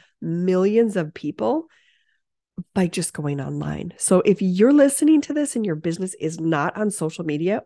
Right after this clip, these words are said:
or if your business is on social media and you a hundred percent neglect your account, I'm not judging you, but I'm telling you, hop on the bandwagon. You need to be on social media, but you need to be on the right channels. So we can talk about that later.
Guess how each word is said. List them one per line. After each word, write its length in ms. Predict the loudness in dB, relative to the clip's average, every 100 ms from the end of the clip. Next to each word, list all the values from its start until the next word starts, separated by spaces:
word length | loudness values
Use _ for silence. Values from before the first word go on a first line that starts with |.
| _
or 480 | 4 6 6 4 0 _ _ _ _ _ _
if 100 | 2
your 100 | 2
business 320 | 2 0 -2 -2
is 180 | 0 2
on 140 | 0
social 280 | -2 -4 -4
media 280 | -6 -6 -6
and 180 | -4
you 60 | -6 -8 -12
a 40 |
hundred 300 | -6 -2 0
percent 300 | -2 -2 -2
neglect 420 | -2 -2 -2 -2
your 140 | -2 -2
account, 420 | 0 0 2 0 _ _ _
I'm 140 | -4 0
not 220 | 0 0
judging 440 | 2 2 2 2
you, 240 | 0 -2 -4
but 140 | -6
I'm 160 | -6 -6
telling 320 | -6 -4 -2
you, 220 | -2 -4 -8 _ _
hop 340 | -10 -6 -4 -4
on 180 | -4 -4
the 60 |
bandwagon. 680 | -4 -4 -4 -8 -10 -8 -6
You 200 | -4 -2
need 260 | -2 -2 -4
to 60 |
be 180 | -2 -2
on 160 | -4 -6
social 360 | -8 -8 -4
media, 300 | -2 -2 -8 -16 _ _ -12
but 180 | -8
you 60 | -6
need 160 | -4 -4
to 60 |
be 120 | -6
on 60 | -6
the 100 | -6
right 240 | -6 -8
channels. 500 | -10 -10 -10 -12 -14 -14
So 320 | -6 -6 -6 -10
we 60 |
can 100 | -10
talk 140 | -10 -8
about 180 | -10
that 120 | -8 -4
later. 240 | -4 -4